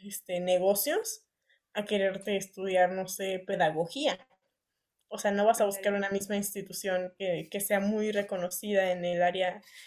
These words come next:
Speaker 1: en la carrera de negocios y otra que sea muy reconocida en pedagogía. O sea, tienes que buscar qué te conviene mejor, qué te va a dar más, o sea, más crédito cuando termines y qué te va a abrir más puertas.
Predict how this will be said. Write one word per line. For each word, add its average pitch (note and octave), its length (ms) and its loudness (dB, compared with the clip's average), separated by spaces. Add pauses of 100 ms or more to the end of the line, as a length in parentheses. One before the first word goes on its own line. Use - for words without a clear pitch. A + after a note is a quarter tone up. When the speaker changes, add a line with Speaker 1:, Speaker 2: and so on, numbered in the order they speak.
(140)
Speaker 1:
en G3+ 100 0
la G3 140 2
carrera G3 340 6
de F#3 180 6
negocios G3 760 -2
y F#3 60 2
otra F#3+ 200 2
que - 100 -14
sea F#3+ 120 -4
muy G3+ 280 2
reconocida F3+ 520 -2
en F3+ 220 -8
pedagogía. F#3+ 600 -2 (360)
O - 60 -20
sea, F3+ 140 -2
tienes G3+ 220 -4
que G3 100 -10
buscar G3+ 440 -2
qué G#3+ 140 0
te G#3 160 -8
conviene G3+ 360 -2
mejor, B3+ 400 4
qué G3+ 100 -4
te F#3+ 120 2
va F#3 100 6
a F#3 40 4
dar F#3 140 2
más, F#3 340 -4
o F3 60 -6
sea, - 440 -10 (220)
más F#3+ 400 -6
crédito A3 540 4
cuando F3 240 -2
termines G3 440 0
y G3+ 80 -8
qué G3 100 -4
te F#3+ 160 -4
va F3 100 6
a - 20 8
abrir F#3 240 0
más F3 220 -4
puertas. - 640 -4